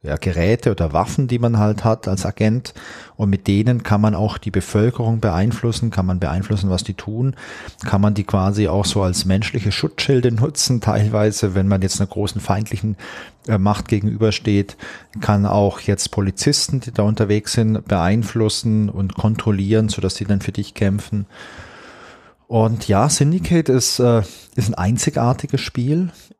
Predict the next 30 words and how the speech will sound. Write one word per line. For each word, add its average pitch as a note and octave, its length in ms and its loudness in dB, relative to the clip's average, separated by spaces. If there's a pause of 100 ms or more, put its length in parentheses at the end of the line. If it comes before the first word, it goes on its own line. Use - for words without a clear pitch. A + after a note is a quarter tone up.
(180)
Ich - 240 -4
kenn A#2 240 0
spontan G#2+ 760 0
kein G#2+ 460 -2
Spiel, C3 540 0
das B2 200 0
so A2+ 160 0
ähnlich A#2+ 480 0
ist - 160 -4
wie D#3 60 2
Syndicate, D3 640 0
außer A2 320 2
vielleicht G#2 400 0
eine, G2+ 320 2 (160)
ja, F#2 100 2
die F#2 140 -2
Fortsetzung. G#2+ 800 0
Es F#2 160 -2
gab F#2+ 240 0
noch G2 180 0
Syndicate A2+ 680 0
Wars. G2 500 0
Ich F#2 80 -10
glaub, - 240 -6
das - 180 -10
kam F#2+ 220 -4
zehn G#2+ 240 0
Jahre G2+ 180 2
später A2 360 -2
raus. A#2+ 460 -2